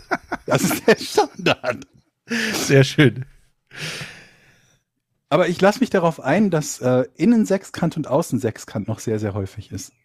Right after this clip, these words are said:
Speaker 1: So unter dem, was man als Normalsterblicher benutzt.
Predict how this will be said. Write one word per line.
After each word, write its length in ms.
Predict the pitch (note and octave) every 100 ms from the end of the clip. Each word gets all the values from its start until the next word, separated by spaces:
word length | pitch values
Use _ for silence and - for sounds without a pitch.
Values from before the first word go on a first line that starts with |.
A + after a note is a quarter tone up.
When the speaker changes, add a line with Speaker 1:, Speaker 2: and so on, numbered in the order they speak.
| _ _ _ _
Speaker 1:
So 280 | A2 A#2 - _ -
unter 260 | B2+ B2+ A#2+
dem, 280 | B2 C#3
was 220 | C3 C3 -
man 300 | B2 B2 B2
als 240 | A#2 A2+
Normalsterblicher 1160 | B2+ A2+ A2+ C3+ - C3+ B2+ - C3+ - A#2+ B2 _ _ _ _ _ _ _
benutzt. 720 | B2 A#2+ C3 C3 - - -